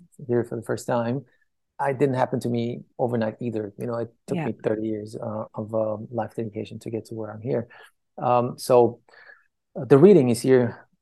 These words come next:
Speaker 1: is meant to help you. Now, it's very important, a few things that I need to, uh, first, um, uh, lay out to you. A reading is here to help you create a better life trajectory for yourself.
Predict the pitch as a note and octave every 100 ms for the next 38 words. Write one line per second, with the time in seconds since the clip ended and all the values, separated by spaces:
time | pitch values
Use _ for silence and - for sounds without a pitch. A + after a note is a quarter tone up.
0 | _ B2+ B2 A#2 C3 C#3 - - G#2 B2
1 | A#2+ - A#2+ B2 A2 G#2 G#2+ B2 A2+ A2+
2 | G#2 C#3+ F3 F3+ E3 D3 A#2 A#2 C#3 B2
3 | B2+ A#2 A#2 A#2 A#2 - A#2 A2 A2+ -
4 | A2 A2 - A2+ - F3+ A#2+ G#2+ A2 F3
5 | F3+ A2+ - A#2+ A#2+ A#2 A#2+ A2+ G#2 A#2+
6 | - B2 A2 D3+ D#3+ B2 C#3+ - - A#2
7 | - A#2+ - - A#2+ A#2+ A#2 A2 B2 C#3+
8 | F3 F3+ - - A#2 A#2+ C3 - - G#2+
9 | B2 B2 B2+ A#2 A2+ - B2 A#2 A2+ -
10 | - G#2+ - A2+ G#2+ G2+ - E3 F#2